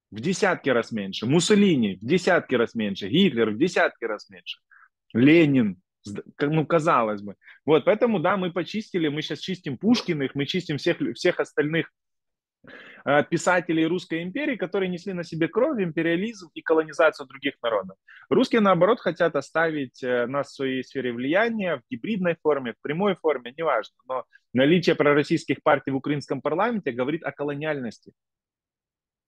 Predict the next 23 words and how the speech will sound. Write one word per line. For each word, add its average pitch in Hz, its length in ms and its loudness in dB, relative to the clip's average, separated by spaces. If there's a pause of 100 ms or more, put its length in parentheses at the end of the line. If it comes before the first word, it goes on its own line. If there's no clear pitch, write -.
Исключительно. 135 840 0 (320)
Нет 180 280 4
таких 156 300 0
симпатий 165 500 2
в 139 60 2
британском 139 500 2
парламенте, 156 480 2
французская 143 520 -4
партия 143 480 -4 (400)
Лондона 104 680 -4 (500)
или, 123 500 2
э, 107 40 -6
там, 113 300 -2
я 113 180 -2
не 120 120 -2
знаю, 113 160 -4
мексиканская 151 760 -4
партия 117 1400 -6
в 101 100 -20
Конгрессе 135 520 -10
С - 120 -18
Ш 101 140 -6
А. 90 100 -16